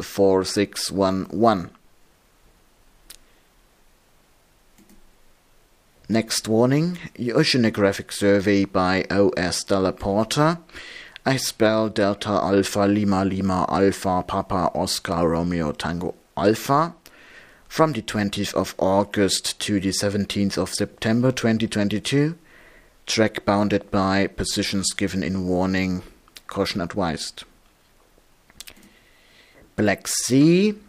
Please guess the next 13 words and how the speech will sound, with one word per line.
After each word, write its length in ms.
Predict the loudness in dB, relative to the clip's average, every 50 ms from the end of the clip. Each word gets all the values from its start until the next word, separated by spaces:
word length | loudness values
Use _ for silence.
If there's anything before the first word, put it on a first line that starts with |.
| _ _ _ _ _ -20 _ _ _ _ _ _ _ _ _ _ _ _ -8
war 440 | -6 -2 2 4 4 4 4 4 2
risk 380 | 0 -2 -4 -4 -6 -10 -10 -6
area, 540 | -2 0 2 2 4 4 2 2 0 -2 -4 -10 -16 -20 -20 -20 -18 -10
in 140 | -4 -2 0
northwestern 720 | 2 2 2 0 0 2 2 2 2 2 0 -4 -4 -4 -4
part 380 | -6 -4 0 0 0 0 0
of 160 | -4 -6 -2
Black 280 | -2 0 0 0 -2 -2
Sea 440 | -4 -2 0 2 2 2 2 0 -2 -4 -8 -6
to 120 | -2 -2
northern 440 | 0 2 2 2 2 2 2 2 0
of 240 | 0 -4 -4 -4 -2
line, 440 | 0 2 4 4 4 2 0 -2